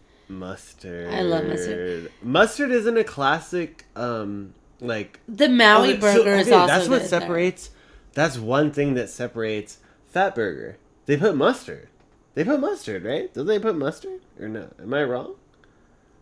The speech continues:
Speaker 2: I don't know.
Speaker 1: I could be wrong. I don't know. Okay, maybe I'm wrong.
Speaker 2: What are you saying? They cook it in the meat?
Speaker 1: I don't know. I know if you get animal style at In-N-Out, again, we're not gonna bring up In-N-Out till later.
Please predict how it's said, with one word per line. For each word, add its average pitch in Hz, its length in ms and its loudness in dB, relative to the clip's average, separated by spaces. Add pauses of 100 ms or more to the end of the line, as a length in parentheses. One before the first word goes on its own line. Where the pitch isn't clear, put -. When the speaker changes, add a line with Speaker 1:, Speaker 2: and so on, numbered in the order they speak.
(160)
Speaker 2:
I 196 160 -8
don't 196 200 -12
know. - 60 -6
Speaker 1:
I - 40 -8
could 196 240 0
be 160 140 0
wrong. 107 360 -4 (140)
I 113 100 -6
don't 95 140 -6
know. 73 160 -16
Okay, 98 320 -8
maybe 123 280 -4
I'm 104 140 -4
wrong. 78 200 -12 (180)
Speaker 2:
What 226 160 0
are 302 40 6
you 311 160 6
saying? 247 280 -2
They 190 140 -4
cook - 340 -10
it 214 140 -12
in 226 160 -10
the 208 60 -12
meat? 233 280 -14 (240)
Speaker 1:
I - 100 -4
don't 180 140 2
know. 175 420 2
I 143 140 2
know 185 460 4 (100)
if 131 160 -6
you 147 80 -4
get 143 240 0
animal 131 380 -2
style 104 380 -4
at 85 300 -12
In-N-Out, 110 520 -6
again, 120 360 -2
we're 110 100 -4
not 127 240 -2
gonna 147 180 0
bring 139 240 2
up 131 120 0
In-N-Out 117 380 0
till 95 140 -4
later. 69 320 -4